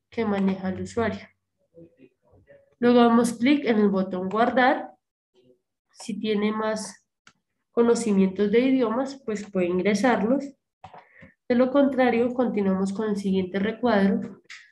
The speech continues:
en el botón añadir conocimiento,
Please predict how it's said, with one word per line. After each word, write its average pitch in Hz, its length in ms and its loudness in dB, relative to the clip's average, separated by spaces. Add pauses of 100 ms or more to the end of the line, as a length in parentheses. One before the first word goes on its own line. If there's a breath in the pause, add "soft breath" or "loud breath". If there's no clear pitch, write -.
(520 loud breath)
en 220 140 0
el 202 120 6
botón 196 500 0
añadir 196 440 2
conocimiento, 233 1120 -2